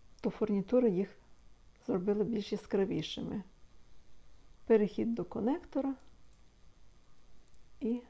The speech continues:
гачок. Також з ланцюжком, тому що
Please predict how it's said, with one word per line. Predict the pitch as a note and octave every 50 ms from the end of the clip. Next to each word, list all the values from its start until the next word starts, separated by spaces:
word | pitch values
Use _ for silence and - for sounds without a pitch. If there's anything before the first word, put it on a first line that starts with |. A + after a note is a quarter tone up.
| - - - - - - - - - - - - - - - - - - - - - - - - - - - - - - - - - - - - - - -
гачок. | - G3 G3+ - - - - - D#3 G3 - - - - - - - - - - - - -
Також | - G#3 - - F#3 F3+ F#3+ -
з | A#3
ланцюжком, | F#3 F#3 F3+ - - G#3 - - - C#4 D#4 F4 E4+ - - - - - - - - - - - - -
тому | - B3+ B3 A3 G#3+
що | - - - - A3